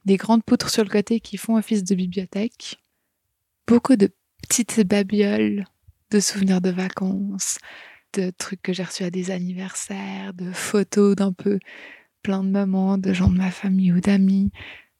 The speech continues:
de petites fées, de guirlandes. Un peu un espèce de cocon bizarre. Un nid, en fait, fait de plein de ces petits objets qu'on va chercher pour essayer de rendre le truc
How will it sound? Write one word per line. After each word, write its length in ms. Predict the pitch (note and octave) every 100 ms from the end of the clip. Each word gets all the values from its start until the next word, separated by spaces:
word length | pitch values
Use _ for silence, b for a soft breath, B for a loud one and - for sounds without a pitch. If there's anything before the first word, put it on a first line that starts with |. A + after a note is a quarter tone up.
| _ G#3+
de 220 | F#3+ F3+
petites 400 | - - - -
fées, 480 | - G3+ G3+ G3+ F#3
de 160 | G3
guirlandes. 1000 | F3 F#3 G3+ G3+ F#3+ F#3 F#3+ F#3+ F#3+ F#3 - B B B B B B B -
Un 120 | A3+
peu 120 | G#3 B3
un 60 |
espèce 280 | A3 - G#3
de 100 | G#3
cocon 300 | G#3+ G#3 G3+
bizarre. 560 | G3 F#3 - - - - - _ - - - - _ -
Un 100 | G#3+
nid, 340 | G#3+ A3+ A#3
en 100 | G3
fait, 360 | F#3 F#3 F3+ -
fait 220 | - A#3+
de 140 | G#3+ G3
plein 260 | - B3+
de 80 | C4
ces 140 | - G#3
petits 340 | - A3 G#3+
objets 300 | G3+ G3+ A3
qu'on 160 | G3+ F#3
va 160 | F3+
chercher 420 | - G#3 - A3+
pour 180 | - F#3+
essayer 380 | F#3+ - G3 G3+
de 140 | F#3+
rendre 260 | F#3 G3 G3
le 80 | F#3+
truc 440 | - G3+ - -